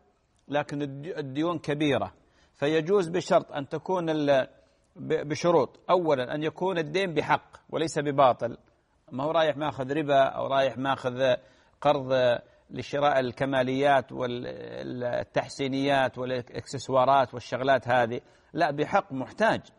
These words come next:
يشتري بيت، اشترى سيارة ضرورية يروح فيها للدوام ويجي،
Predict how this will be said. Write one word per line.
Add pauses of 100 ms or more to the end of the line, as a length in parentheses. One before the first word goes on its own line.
(360)
يشتري
بيت،
اشترى
سيارة
ضرورية
يروح
فيها
للدوام
ويجي،